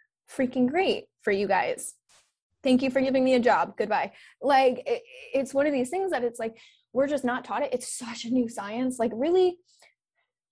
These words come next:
it's only started to get sexy, I would say, in the last, like, five years, maybe, but, like, it's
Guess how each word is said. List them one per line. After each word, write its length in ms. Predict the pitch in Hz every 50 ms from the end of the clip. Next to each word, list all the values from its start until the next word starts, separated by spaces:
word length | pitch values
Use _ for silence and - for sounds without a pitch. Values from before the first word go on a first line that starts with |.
| _ - - - - - - _ _ _ _ -
it's 140 | 240 233 - -
only 380 | 226 247 277 285 285 294 269 247
started 380 | 247 - 214 214 226 220 214
to 40 | 226
get 180 | 208 202 196 -
sexy, 360 | 208 208 202 - - 214 208
I 100 | 190 165
would 140 | 202 196 202
say, 180 | - 214 214
in 100 | 214 202
the 120 | 196 196 196
last, 400 | 208 185 170 - - - - 185
like, 160 | 190 185 _ _ _ _ _ _
five 280 | - 202 170 190 196 196
years, 280 | 190 185 196 214 233 233
maybe, 500 | 226 226 247 254 262 311 339 359 381 392 - - -
but, 160 | 240 220 -
like, 320 | 233 233 220 214 214 208 _ _ - _ _ _ _ _ _ -
it's 360 | 226 233 226 226 - - -